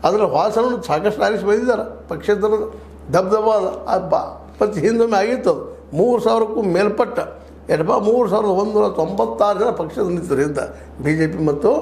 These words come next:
ಆ, ಒಂದು ಶಿವಸೇನಾ ಇದ್ದಾಗ ಅವರು ಆರಿಸಿ ಬಂದರು. ನಂತರ ಆ ಪಕ್ಷದಲ್ಲಿ ಅವರಿಗೆ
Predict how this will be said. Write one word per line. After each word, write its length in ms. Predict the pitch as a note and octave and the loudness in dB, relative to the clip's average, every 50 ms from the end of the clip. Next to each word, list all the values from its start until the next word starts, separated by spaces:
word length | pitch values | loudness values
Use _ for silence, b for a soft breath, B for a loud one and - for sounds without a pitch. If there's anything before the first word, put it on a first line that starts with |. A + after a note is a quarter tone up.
| - B B B B B B - - | -2 B B B B B B -4 0
ಆ, 280 | C#3 C#3 C#3+ C#3 C#3 C#3 | 2 2 2 2 2 2
ಒಂದು 220 | C#3 C#3 C3+ C#3 | 2 0 0 0
ಶಿವಸೇನಾ 600 | D#3 D#3+ E3 D#3+ F3 E3+ E3 E3+ E3+ - - - | -2 -2 0 0 0 2 2 0 -2 -2 -4 -6
ಇದ್ದಾಗ 400 | - D#3+ C#3+ C3+ D3 C3+ B2 A#2+ | -6 -4 0 0 2 2 0 -2
ಅವರು 680 | - - - - F#3 G3 F3+ E3 D#3 - - - - - - - | -2 0 2 2 2 2 2 0 0 -2 -4 -10 -12 -6 -2 2
ಆರಿಸಿ 300 | D#3+ E3 E3+ D#3+ - D#3+ | 2 2 2 0 0 0
ಬಂದರು. 220 | D3+ C#3 C#3 D3 | 2 2 2 0
ನಂತರ 200 | D#3 D#3 - F#3 | 0 2 2 2
ಆ 40 | F3+ | 2
ಪಕ್ಷದಲ್ಲಿ 420 | F3 F3 E3 C#3+ - F3+ E3+ F3 D#3+ | 2 0 -2 -2 -2 -4 -2 0 0
ಅವರಿಗೆ 440 | D#3+ E3 D#3+ D#3+ D#3 C#3 - - | 0 0 -2 -2 -2 -2 -4 -6